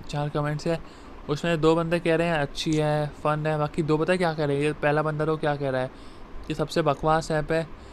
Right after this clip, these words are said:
यहाँ हमेशा ऐड ही दिखती रहती है, जैसे ही तुम दूसरे level पे पहुँचते हो, और gift card भी है ना real नहीं है। और यार ये तो रिक्वेस्ट करा है कि अगर आप,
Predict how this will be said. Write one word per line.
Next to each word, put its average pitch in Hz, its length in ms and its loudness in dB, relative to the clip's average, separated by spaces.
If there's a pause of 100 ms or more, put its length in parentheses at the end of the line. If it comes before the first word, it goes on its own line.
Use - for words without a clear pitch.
(220)
यहाँ 147 160 4
हमेशा 156 460 2
ऐड 156 240 4
ही 165 80 4
दिखती 151 300 -2
रहती 156 320 2
है, 160 220 2
जैसे 147 200 0
ही 151 60 0
तुम 151 160 -2
दूसरे 147 260 0
level 143 200 2
पे 151 60 -2
पहुँचते 143 360 -2
हो, 156 100 0 (1040)
और 151 180 6
gift 156 340 0
card 170 280 6
भी 175 100 2
है 170 60 2
ना 170 100 2
real 156 340 4
नहीं 156 200 0
है। 165 180 -2 (1120)
और 151 100 2
यार 175 160 6
ये 170 100 2
तो 175 140 4
रिक्वेस्ट 160 400 2
करा 143 160 2
है 139 80 4
कि 143 60 0
अगर 147 160 2
आप, 151 140 0